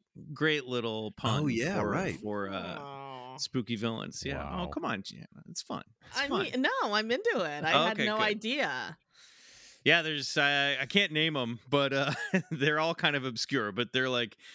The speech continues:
Speaker 1: they all have, like, weird vapor and gas powers and radiation powers.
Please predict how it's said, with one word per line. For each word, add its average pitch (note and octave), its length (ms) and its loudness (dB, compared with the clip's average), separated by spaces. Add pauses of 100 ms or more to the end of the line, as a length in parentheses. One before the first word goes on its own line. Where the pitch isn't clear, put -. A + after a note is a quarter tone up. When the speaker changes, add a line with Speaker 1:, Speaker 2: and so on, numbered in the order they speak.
(160)
Speaker 1:
they D#3 60 4
all F#3 100 4
have, E3+ 160 2
like, D3+ 160 0
weird C#3 320 2
vapor B2 440 2
and G#2+ 140 -2
gas G#2 320 0
powers D#2+ 640 -6
and F#2+ 140 -4
radiation G2 640 -2
powers. D#2 580 -6